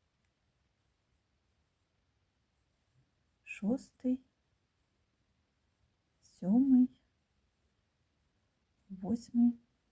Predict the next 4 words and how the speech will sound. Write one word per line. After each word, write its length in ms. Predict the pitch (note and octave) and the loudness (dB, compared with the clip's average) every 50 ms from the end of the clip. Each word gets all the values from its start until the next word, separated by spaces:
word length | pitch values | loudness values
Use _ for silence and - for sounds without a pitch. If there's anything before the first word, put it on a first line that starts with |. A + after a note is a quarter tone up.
| _ _ _ _ _ _ _ _ _ _ _ _ _ _ _ _ _ _ _ _ _ _ _ - | _ _ _ _ _ _ _ _ _ _ _ _ _ _ _ _ _ _ _ _ _ _ _ -12
дев'ятий, 640 | G#3 G3 F#3+ F3+ F#3 D#3+ - - - - C4 C#4 - _ _ _ _ _ _ _ _ _ _ _ _ _ _ _ _ _ _ _ _ _ - _ _ _ _ _ _ _ _ _ _ _ - | -10 -10 -8 -8 -8 -10 -10 -10 -10 -10 -12 -12 -12 _ _ _ _ _ _ _ _ _ _ _ _ _ _ _ _ _ _ _ _ _ -20 _ _ _ _ _ _ _ _ _ _ _ -6
десятий, 1000 | A3 G3 G#3 F3+ F#3 - - - - - - E3 E3+ E3+ - _ - B3+ C#4+ - _ _ _ _ _ _ _ _ _ _ _ _ _ _ _ _ _ _ _ _ _ _ _ _ _ _ _ _ _ _ _ _ _ _ _ _ _ _ _ _ _ _ _ _ _ _ _ _ _ _ _ _ _ _ _ _ _ _ _ _ _ _ _ _ _ _ _ _ _ _ _ _ _ _ _ _ _ _ - | -6 -4 -4 -4 -6 -8 -14 -20 -16 -10 -8 -6 -6 -8 -8 _ -8 -8 -8 -8 _ _ _ _ _ _ _ _ _ _ _ _ _ _ _ _ _ _ _ _ _ _ _ _ _ _ _ _ _ _ _ _ _ _ _ _ _ _ _ _ _ _ _ _ _ _ _ _ _ _ _ _ _ _ _ _ _ _ _ _ _ _ _ _ _ _ _ _ _ _ _ _ _ _ _ _ _ _ -8
одинадцятий, 880 | - G#3 G3 F#3+ F3+ F3 F3 F3+ F3+ - - B3+ B3 _ - D4+ D4+ D#4+ _ _ _ _ _ _ _ _ _ _ _ _ _ _ _ _ _ _ _ _ _ _ _ _ _ _ - | -6 -2 0 0 0 0 -4 -6 -8 -10 -12 -14 -14 _ -14 -20 -20 -20 _ _ _ _ _ _ _ _ _ _ _ _ _ _ _ _ _ _ _ _ _ _ _ _ _ _ -6
дванадцятий 1080 | F#3+ F#3 F3+ F3 E3+ D#3+ D3+ D3+ D#3+ - - - - A#3 A#3+ - - - D#4 D#4+ D#4+ | -4 -2 -2 -2 -2 -2 -2 -4 -6 -8 -10 -10 -8 -8 -8 -8 -12 -20 -20 -20 -20